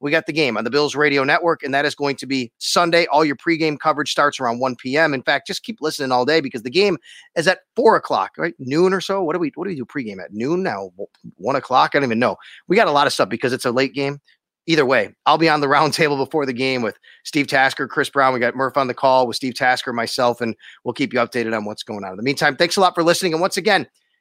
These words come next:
no matter how you're finding this, if you're watching on the stream, don't forget, download, subscribe, Sal Sports and Stuff on the podcast. Yes, it's this same show, but it's also other stuff that I put up there on the podcast, Sal Sports and Stuff. Download, subscribe, listen to that. And don't forget to come here again next Thursday night. We do it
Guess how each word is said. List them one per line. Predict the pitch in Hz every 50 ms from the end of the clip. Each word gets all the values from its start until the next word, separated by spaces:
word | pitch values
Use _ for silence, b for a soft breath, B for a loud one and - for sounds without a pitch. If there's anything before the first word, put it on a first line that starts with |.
| _ _ _
no | 151 165
matter | 185 190 165
how | 175 196
you're | 214 208 170
finding | - 196 190 190 175
this, | 139 - -
if | 165 135
you're | 170 170
watching | 147 147 165 170 202 - - 214 208
on | 208
the | 208 -
stream, | - - 196 208 220 208
don't | 185 185 190 -
forget, | 190 180 190 165 - - _ 127
download, | - 175 160 185 208 208 214 208 -
subscribe, | - 156 127 - - 180 170 180 190 -
Sal | - 196 175 175 185
Sports | - - 190 185 175 -
and | 165 147
Stuff | - 196 175 165
on | 170
the | 151
podcast. | - 160 160 160 165 135 180 170 160 - -
Yes, | 147 185 190 185 - - b b b b b b
it's | 165 160 -
this | - 214 202 -
same | - - 190 180 165
show, | - - 226 214 190
but | 170
it's | 165 -
also | 202 180 - 208 202 -
other | 175 202 196 196
stuff | - - - 147 131 -
that | 151
I | 135 127
put | 123 - 143 135
up | 139 135
there | - 151 135 -
on | - 139
the | 135
podcast, | - - 160 156 151 123 - 139 120 120
Sal | - - 151 147 147
Sports | - - 156 147 - -
and | 131 113
Stuff. | - 165 147 139 - b b b b b b _
Download, | 175 165 175 185 175 175 175 165
subscribe, | - 139 - - - 196 170 165 175 151
listen | 147 160 160 - - 151
to | 147
that. | 139 160 160 156 -
And | - 135
don't | 160 165
forget | 170 180 175 175
to | - -
come | - 160 139 131
here | - - 233 220 180 156 151 -
again | 147 135 135 202 202 170 151 156 147 b b b b -
next | 143 170 170 - -
Thursday | - 196 185 156 160
night. | 156 160 170 147
We | 135 147
do | 135 156 156
it | 151